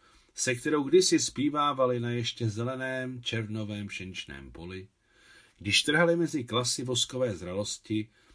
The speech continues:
tmavomodré chrpy s jejich ostrými a jemnými okvětními lístky. Chrpy pro papák narozeninám. Ano, tak to říkávala jí nezapomenutelná bába Kláva, když se opravdu zlobila.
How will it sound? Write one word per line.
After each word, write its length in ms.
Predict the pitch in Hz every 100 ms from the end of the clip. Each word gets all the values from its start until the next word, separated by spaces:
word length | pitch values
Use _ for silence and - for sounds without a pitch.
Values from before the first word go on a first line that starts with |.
| _
tmavomodré 760 | - 107 120 131 139 120 107 85
chrpy 580 | - 101 - 110 110 117 _ _ _
s 100 | 104
jejich 240 | 110 -
ostrými 720 | - 120 - 143 147 143 143
a 100 | 139
jemnými 480 | 90 101 104 107 104
okvětními 560 | 87 85 82 - 85 80
lístky. 560 | 67 62 - - 58 - _ _ _ _ _ _ _ _ _ _
Chrpy 340 | - 120 156
pro 180 | 123 120
papák 420 | 127 123 127 123
narozeninám. 920 | 127 131 135 98 76 65 64 62 62 60 _ _ _ _ _ _ _ - - _ _ -
Ano, 400 | 110 123 139 170 -
tak 180 | 123 117
to 140 | 147
říkávala 560 | 123 151 185 196 147 107
jí 120 | 110
nezapomenutelná 920 | 107 107 113 110 110 107 110 110 104
bába 340 | 95 95 92
Kláva, 540 | 98 98 98 98 101 104 _ _ _ _ -
když 180 | 104 104
se 120 | 104
opravdu 420 | 101 113 110 117
zlobila. 560 | 95 90 82 71 64